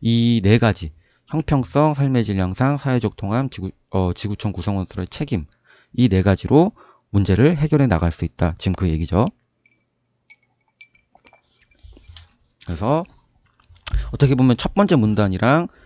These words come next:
비슷한 얘기입니다. 첫 번째 문단이랑 같이 지금,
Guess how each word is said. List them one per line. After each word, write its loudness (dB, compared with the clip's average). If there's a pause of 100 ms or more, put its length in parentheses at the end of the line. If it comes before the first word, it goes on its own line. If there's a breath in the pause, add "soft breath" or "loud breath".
(120)
비슷한 0
얘기입니다. -4 (180 soft breath)
첫 -10
번째 2
문단이랑 2
같이 0
지금, 2